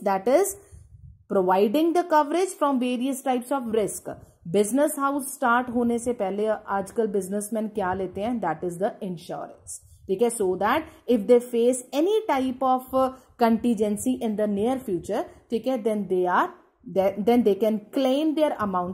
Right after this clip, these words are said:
from the insurance company. Next, we are having warehousing. Warehousing, simple words, is godowns. ठीक है, तो एक बिजनेस हाउस है, ठीक है, they have to maintain the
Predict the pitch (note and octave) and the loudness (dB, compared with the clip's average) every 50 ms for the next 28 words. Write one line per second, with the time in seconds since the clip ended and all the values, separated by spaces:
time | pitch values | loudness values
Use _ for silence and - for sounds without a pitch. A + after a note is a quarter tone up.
0 | F#3 - F3+ G3 A#3 E3 G3 G3 - G3+ F#3 D3+ - E3+ - C#3 - B3 F4+ G#4 | -6 -6 -4 -4 -2 -2 -2 -2 -2 -4 -6 -4 -4 -6 -6 -2 -2 -2 -2 -2
1 | - - - - - G3 F#3+ - - - - - - - - _ _ _ _ _ | -6 -10 -12 -8 -6 -6 -6 -6 -10 -14 -16 -16 -18 -20 -20 _ _ _ _ _
2 | _ _ _ _ _ _ _ _ _ _ _ _ _ - A#3+ D4 - - - D#4+ | _ _ _ _ _ _ _ _ _ _ _ _ _ 2 2 2 2 2 -2 0
3 | F4+ F#4 F#4 F#4 F#4 F#4 F4 F#4+ F4+ D#4+ B3 A3+ G#3+ G3 F#3+ F#3+ F#3 F#3 F#3+ F#3 | 2 4 4 6 4 4 2 2 -2 2 2 4 4 4 2 0 -2 -2 -4 -4
4 | - - G#3 G#3+ G3+ A3 A#3 B3 C4 C#4+ C4+ C#4 C#4+ B3+ C4 - D4 C#4+ C#4 C#4 | -4 -4 -4 -2 2 4 4 4 4 2 0 0 -2 -2 -2 -2 -2 -2 -2 -2
5 | - C#4 B3+ A#3+ A#3+ C4 B3+ A#3 A#3 A3 G#3+ G3 G3 A3 G#3+ G3 F3+ F#3+ F3+ F3 | -2 -2 0 0 0 0 0 0 0 0 0 0 0 -2 -2 0 0 0 0 0
6 | F3+ E3+ D#3+ D#3+ - - - - - - - _ _ _ _ _ _ _ - G#3 | 0 -2 -4 -6 -8 -14 -16 -16 -16 -18 -18 _ _ _ _ _ _ _ -6 -6
7 | G3+ A3 A#3 B3+ C4+ B3+ - _ C4 A#3+ B3+ C4 B3 A3+ F#3 G#3+ A3 G#3+ G3 A3 | -4 -2 -2 -2 -2 -6 -6 _ 4 4 4 4 0 -2 0 0 0 2 2 2
8 | B3+ C4 B3+ A3+ A#3 A3 G3 F3+ F3 F3 - D#3+ - - - _ _ _ _ _ | 0 0 0 -2 -2 -2 -2 -2 -4 -6 -8 -10 -12 -12 -16 _ _ _ _ _
9 | _ _ A3 G#3+ A3 A#3+ A#3+ G#3 A#3+ A3+ A3+ G#3 G3+ G3+ G3+ - B3 A#3+ A#3+ A3+ | _ _ -6 -2 0 0 4 4 4 4 4 0 -2 -2 0 0 0 2 2 0
10 | A3+ G#3 G#3+ G3+ G3 G3+ G3 A3+ | 0 0 0 0 0 0 -2 -2